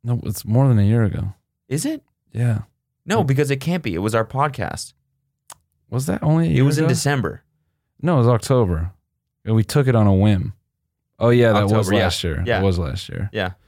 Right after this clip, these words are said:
Speaker 1: I mean,
Speaker 2: It was.
Speaker 1: yeah. I mean, so, yeah, not to bu-, like, get our, get bitten in the ass, but we're hoping some places get added.
Speaker 2: Yeah, I talked to him today, and he was like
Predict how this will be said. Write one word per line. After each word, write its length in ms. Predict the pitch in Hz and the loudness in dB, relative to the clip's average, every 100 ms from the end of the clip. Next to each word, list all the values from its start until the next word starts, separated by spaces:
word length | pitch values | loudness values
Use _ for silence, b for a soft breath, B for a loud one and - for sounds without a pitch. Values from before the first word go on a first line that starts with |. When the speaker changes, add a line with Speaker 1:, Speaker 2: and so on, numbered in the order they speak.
| _ _ _ - | _ _ _ -6
Speaker 1:
I 60 | 117 | 0
mean, 200 | 127 123 | 2 2
Speaker 2:
It 40 | |
was. 160 | 110 95 | 2 0
Speaker 1:
yeah. 60 | - | 0
I 80 | 131 | 0
mean, 380 | 139 135 139 - - - | 0 0 -4 -18 -20 -10
so, 300 | - 135 120 | -2 2 4
yeah, 260 | 110 101 95 | 4 2 2
not 260 | 117 131 | 2 2
to 60 | 131 | 0
bu-, 240 | 98 110 90 | 0 0 0
like, 280 | 95 92 | 0 0
get 180 | 85 107 | 0 2
our, 220 | 95 95 - - 95 135 _ _ | 2 -2 -4 -16 -16 -16 _ _
get 220 | - 101 | -6 -4
bitten 240 | 80 98 92 | -2 0 0
in 100 | 98 | 0
the 140 | 92 | 2
ass, 280 | 92 87 87 | 0 -2 -6
but 320 | - 95 - _ _ _ _ _ _ _ _ _ | -8 -8 -8 _ _ _ _ _ _ _ _ _
we're 180 | 104 107 | 0 2
hoping 720 | 92 123 - 113 101 90 107 _ _ _ _ _ _ - | 2 2 2 2 2 0 -6 _ _ _ _ _ _ -12
some 240 | - 104 | -2 0
places 340 | 90 95 85 85 | 2 0 0 -2
get 180 | 85 - | -4 -4
added. 320 | - 55 - 117 | -10 -12 -10 -2
Speaker 2:
Yeah, 160 | 117 | 0
I 20 | |
talked 220 | 104 113 117 | 2 0 2
to 60 | |
him 100 | 98 | 0
today, 200 | 87 80 | 0 -2
and 120 | 78 | -2
he 80 | 82 | -6
was 140 | 78 - | -6 -4
like 260 | 57 - | -6 -10